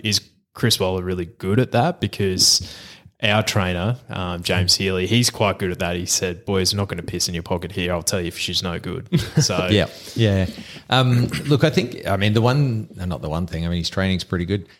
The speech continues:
Speaker 2: Um, <laughs> but I was gonna say the one bit of credit I'll give Team Waller is their communication is unbelievably good. Um, so,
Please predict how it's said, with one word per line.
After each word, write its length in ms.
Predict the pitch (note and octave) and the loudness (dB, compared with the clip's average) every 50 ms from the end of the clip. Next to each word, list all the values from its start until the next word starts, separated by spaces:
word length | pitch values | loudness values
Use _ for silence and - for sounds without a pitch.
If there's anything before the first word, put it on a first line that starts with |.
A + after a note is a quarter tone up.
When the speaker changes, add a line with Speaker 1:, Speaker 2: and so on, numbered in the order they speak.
| - - - | -14 -6 0
Speaker 2:
Um, 400 | A2+ G#2 G2 F#2+ F#2+ F#2+ F#2+ F#2 | 2 2 4 4 4 4 2 2
<laughs> 20 | |
but 260 | E2 - A#2+ G#2+ - A#2 | 4 4 4 4 4 2
I 280 | A2 - - - - A#2 | 4 4 4 2 2 2
was 100 | G2+ F#2 | 2 2
gonna 120 | G#2 F#2 | 0 0
say 140 | - A2 G#2 | 0 2 2
the 80 | F#2+ F#2+ | 4 4
one 160 | G2+ A2 A2+ | 4 4 4
bit 100 | G#2+ G2+ | 4 2
of 60 | F#2 - | 2 2
credit 280 | - A2+ G#2+ G#2 G#2+ G2 | 2 2 2 4 2 2
I'll 100 | F#2+ F#2 | 2 2
give 400 | E2+ G#2 G2+ F2 D#2+ - - - | 2 2 0 0 -2 -6 -10 -4
Team 260 | - - G#2 G2 F#2 F#2 | 0 2 4 4 6 6
Waller 260 | F#2+ G2+ G2 F#2 F2 | 6 6 6 4 4
is 140 | F2+ E2 - | 2 2 0
their 120 | G#2+ G2+ | 0 -2
communication 640 | - - A2 A#2 A#2 G2+ - E2+ E2+ F2 E2+ - D#2+ E2+ | 0 0 0 2 2 0 0 0 0 0 0 0 0 -2
is 240 | D#2+ D2 - - - _ - | -2 -2 -4 -8 -12 _ -4
unbelievably 640 | E2+ F2 F2+ E2+ E2 D#2+ D#2+ D2 C2+ C2+ - D2 D2 | -2 0 0 0 0 0 0 -2 -2 -4 -6 -6 -4
good. 280 | - C2+ C2+ C#2+ - F2 - _ - | -2 -4 -4 -4 -6 -14 -18 _ -2
Um, 400 | G2 F#2+ F#2+ F2+ F2 E2+ E2+ E2+ | 0 2 4 4 4 4 4 2
so, 420 | E2+ - - F#2+ F2+ E2+ E2+ E2+ | 2 2 2 2 2 4 2 2